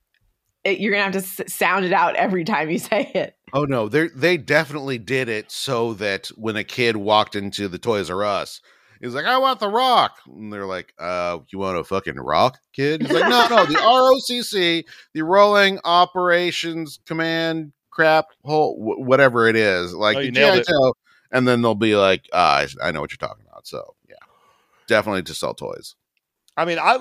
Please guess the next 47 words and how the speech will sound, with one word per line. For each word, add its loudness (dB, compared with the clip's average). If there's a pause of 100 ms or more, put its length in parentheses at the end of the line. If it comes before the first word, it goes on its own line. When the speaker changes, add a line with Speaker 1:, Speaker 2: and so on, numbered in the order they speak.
Speaker 3:
I 4
loved 2
everything 0
about 2
this. -10
I 2
like 2
the -4
fact 2
that, 2
to -2
Chan's 0
point, 0 (540)
about -2
half 4
the -6
Joe 2
team, -4 (140)
when 0
faced -2
with -4
this -4
explosion, -2
literally 4
tried 4
to -2
get 4
in 2
other 4
vehicles -4 (200)
'cause -10
they -4
did -2
not 4
wanna 0
be -6 (120)
inside -2
the -8
R 2
O -4
C -12
C -8 (320)
under 0
any 4
circumstances -2
at -2
all. 2